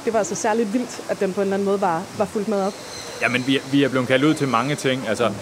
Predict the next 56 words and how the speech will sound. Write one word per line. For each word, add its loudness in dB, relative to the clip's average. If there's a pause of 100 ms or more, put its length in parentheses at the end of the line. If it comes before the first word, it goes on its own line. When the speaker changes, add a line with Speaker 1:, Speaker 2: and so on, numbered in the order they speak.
(220)
Speaker 2:
vi 2
har, 6
øh, 2 (300)
vi 0
har 0
været 4
ude 4
i, 0
øh, 0 (440)
hvor, 2
øh, -4
nogle -4
planter, 2
der 4
var 2
kommet -2
hjem 2
fra 2
et -2
eller 2
andet -2
sted, 2
hvor 2
der 0
var 0
en, -2
øh, 0 (340)
meget 0
fin 0
liansno -2
med, 0 (220)
øh, 0
en -6
slange, -2
som -4 (200)
ligger -2
mit 0
hjerte 4
meget 0
nær. 2 (480)
Øh, 2
så -6
det 2
synes -2
jeg 2
var 2
vildt -2
spændende, -2
at, 0 (460)
at -4 (160)
den 2
ligesom -4
dukkede 0
op 0
her 2
i, -2